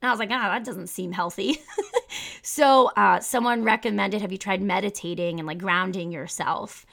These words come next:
And I was like, "I, like, I'm not someone who can sit still. Like, I'm a really hyperactive person."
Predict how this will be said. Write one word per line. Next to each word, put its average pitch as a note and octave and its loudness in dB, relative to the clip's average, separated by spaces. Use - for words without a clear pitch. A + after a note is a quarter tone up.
And B3 -8
I - -2
was G3+ -6
like, G#3+ -14
"I, - -14
like, B3 -12
I'm C#4+ -4
not F#4 0
someone C4+ -2
who B3+ 0
can A#3 -4
sit - -10
still. G3+ -2
Like, F#3+ -4
I'm B3 -2
a B3 -4
really A#3+ 0
hyperactive G#3+ -2
person." F3+ -6